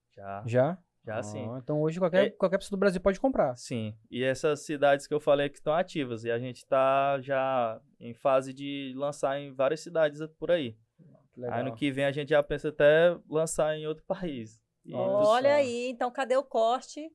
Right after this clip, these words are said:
Speaker 2: <laughs>
Speaker 3: Cadê o corte aqui em mim? Gente, você que tá em casa,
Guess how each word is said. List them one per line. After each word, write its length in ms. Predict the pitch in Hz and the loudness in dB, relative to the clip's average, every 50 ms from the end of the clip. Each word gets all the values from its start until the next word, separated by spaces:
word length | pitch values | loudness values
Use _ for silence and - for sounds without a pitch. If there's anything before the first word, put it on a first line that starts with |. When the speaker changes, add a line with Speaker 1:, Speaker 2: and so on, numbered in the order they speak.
| _ _ _ _ | _ _ _ _
Speaker 2:
<laughs> 500 | - 247 - - - 151 123 143 143 120 | -16 -14 -12 -10 -10 -10 -8 -10 -8 -6
Speaker 3:
Cadê 240 | - 202 196 220 | -6 -4 -2 -4
o 60 | 226 233 | -4 -2
corte 320 | - - 233 240 233 - | 0 0 0 0 -2 -8
aqui 180 | 226 - - 233 | -12 -10 -12 -12
em 60 | 226 | -10
mim? 240 | 220 214 208 214 208 | -10 -12 -12 -12 -12
Gente, 260 | 190 240 247 262 - | -10 -8 -8 -10 -8
você 300 | - 240 233 - 247 226 | -8 -8 -6 -4 -6 -8
que 80 | - | -6
tá 160 | _ - 226 233 | _ -4 -4 -4
em 80 | 277 | -4
casa, 760 | 277 - 240 208 202 196 190 196 196 190 - 208 214 240 240 | -6 -4 -2 -2 -2 -2 -2 -4 -4 -2 0 -2 -2 -2 -4